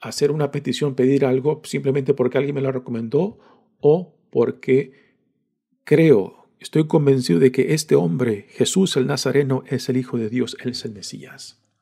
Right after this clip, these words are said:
Les pregunta Jesús, "¿Creen que puedo hacerlo?" Ellos le contestaron, "Sí, Señor."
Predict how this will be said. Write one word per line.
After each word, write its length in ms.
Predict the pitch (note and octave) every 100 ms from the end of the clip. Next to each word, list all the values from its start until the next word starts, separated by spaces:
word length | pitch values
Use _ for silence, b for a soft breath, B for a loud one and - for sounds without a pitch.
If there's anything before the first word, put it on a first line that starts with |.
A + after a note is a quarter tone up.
| b b b b b b b b b b _ _
Les 140 | - A#2+
pregunta 400 | C#3 C#3 C#3 C3
Jesús, 500 | A#2 - F#2+ - _ _ _ _ -
"¿Creen 480 | D3+ G3 G#3+ A3
que 180 | F#3 C3+
puedo 400 | B2+ C#3+ E3+ D3+
hacerlo?" 580 | A#2 A#2 G#2+ B2 F#3+ A3 _ _ _ _ _ _ _ _ _ -
Ellos 360 | C#3 D#3 D3
le 120 | C3+ B2
contestaron, 680 | A2+ G#2+ A2+ G#2+ G2+ F#2 - _
"Sí, 320 | - - G3+
Señor." 460 | - G#2+ E2+ -